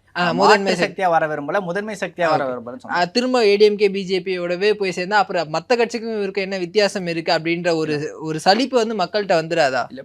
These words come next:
Speaker 2: பொலிட்டிக்கலா வந்து பாத்தீங்கன்னா, இவங்க அந்த கட்சியோட சேரணுமா, இவங்க அந்த கட்சி, டி எம் கேவே பி ஜே பியோட கூட்டணி வைக்கிறதுக்கான வாய்ப்புன்றது இருக்கு. ஓகேவா? இவங்க இதை பண்ண மாட்டாங்கன்னு கிடையாது, already பண்ணியிருக்காங்க.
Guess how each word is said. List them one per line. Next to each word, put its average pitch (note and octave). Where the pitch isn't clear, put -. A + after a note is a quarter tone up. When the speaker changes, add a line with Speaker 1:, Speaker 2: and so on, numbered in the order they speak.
Speaker 2:
பொலிட்டிக்கலா F3+
வந்து E3+
பாத்தீங்கன்னா, D3+
இவங்க C#3+
அந்த C#3
கட்சியோட C#3+
சேரணுமா, C3+
இவங்க C3+
அந்த C3+
கட்சி, C3+
டி D3
எம் F3
கேவே D#3
பி D#3
ஜே D#3+
பியோட D3
கூட்டணி C#3
வைக்கிறதுக்கான B2
வாய்ப்புன்றது B2+
இருக்கு. -
ஓகேவா? B2
இவங்க C#3
இதை B2+
பண்ண E3
மாட்டாங்கன்னு D#3
கிடையாது, C#3
already D#3+
பண்ணியிருக்காங்க. D#3